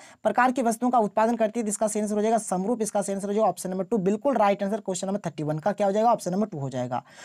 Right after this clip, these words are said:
क्वेश्चन नंबर यहाँ पर थर्टी टू क्या है, देख लीजिए क्वेश्चन नंबर थर्टी टू हमें दिया गया है। तो देखिए क्वेश्चन नंबर थर्टी टू क्या है कि एकाधिकार के अंतर्गत एआर वक्र और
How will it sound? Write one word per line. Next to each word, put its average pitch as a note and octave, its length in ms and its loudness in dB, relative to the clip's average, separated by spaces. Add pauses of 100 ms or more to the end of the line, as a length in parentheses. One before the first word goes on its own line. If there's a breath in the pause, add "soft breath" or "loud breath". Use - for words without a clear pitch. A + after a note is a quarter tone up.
(200 loud breath)
क्वेश्चन B3+ 360 4
नंबर C#4 540 4 (120)
यहाँ A3 180 4
पर C4 380 4 (260)
थर्टी G#3+ 240 0
टू B3+ 140 -2
क्या B3+ 140 4
है, B3 100 4
देख A3 160 2
लीजिए A#3 240 0
क्वेश्चन A3 240 -2
नंबर A3+ 120 0
थर्टी G3+ 200 -6
टू A3 100 -2
हमें A3+ 180 2
दिया G#3 200 4
गया G#3+ 160 0
है। G#3+ 100 -2
तो G#3 80 2
देखिए B3+ 200 2
क्वेश्चन C#4+ 240 4
नंबर C4+ 200 4
थर्टी A3+ 120 0
टू C#4 140 0
क्या C4+ 140 4
है C#4 60 6
कि C#4 120 -2
एकाधिकार B3 600 6
के D4 140 4
अंतर्गत A#3+ 680 4 (120)
एआर B3+ 300 6
वक्र C4+ 320 2
और C#4 240 2